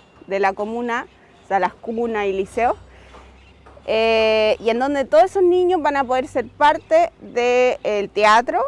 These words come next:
pero también van a poder ser los artistas de la cartelera. Luego tenemos una línea que se llama Conociéndonos y está abierta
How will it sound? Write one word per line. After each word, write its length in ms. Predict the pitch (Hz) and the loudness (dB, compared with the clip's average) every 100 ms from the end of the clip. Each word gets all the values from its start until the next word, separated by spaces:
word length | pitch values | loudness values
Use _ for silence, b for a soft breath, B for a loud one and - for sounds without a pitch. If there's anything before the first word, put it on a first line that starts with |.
| - b b b - | -8 b b b -8
pero 240 | 240 240 | -4 0
también 340 | 233 240 262 294 | 0 0 -2 -2
van 140 | 285 | -2
a 80 | 269 | -4
poder 480 | 240 233 247 262 262 | -2 -2 0 -2 -4
ser 220 | - 262 | -6 -4
los 160 | 269 254 | -2 0
artistas 840 | 208 - _ 302 339 - 320 359 | 0 -2 _ -8 -8 -4 -4 -2
de 140 | 269 | -4
la 140 | 240 226 | -4 -2
cartelera. 580 | 220 214 202 151 - - - - - _ _ b b b b b b _ - | -4 -2 -6 -6 -10 -18 -20 -20 -20 _ _ b b b b b b _ 0
Luego 280 | 254 330 | 4 4
tenemos 600 | 349 302 320 320 339 339 - | 2 -2 -4 0 0 0 -4
una 600 | 285 277 269 269 269 262 | -4 0 0 2 4 2
línea 680 | 262 262 247 220 214 220 | 0 -4 -4 -2 0 -2
que 180 | 320 262 | -4 -6
se 140 | 240 226 | -6 -2
llama 280 | 226 233 | -2 -2
Conociéndonos 1120 | 240 233 202 196 - 240 254 269 254 269 285 427 - - | -4 -4 -4 -6 -8 -2 -2 0 -4 -6 -6 -8 -10 -18
y 120 | 220 240 | -2 -2
está 280 | 240 277 | 0 2
abierta 800 | 277 294 311 320 _ 240 294 403 | 2 4 2 2 _ 0 0 0